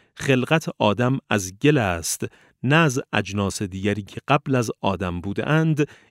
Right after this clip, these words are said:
این صریح آیهٔ مبارکهٔ قرآن است که «ان مثل عیسی عند الله کمثل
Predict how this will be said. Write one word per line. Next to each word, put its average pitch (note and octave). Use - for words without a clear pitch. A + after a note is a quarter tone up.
این E3+
صریح C#3
آیهٔ G2+
مبارکهٔ F#2
قرآن A2
است C#3
که D3+
«ان C#3
مثل G#2
عیسی B2
عند D3
الله G2
کمثل B2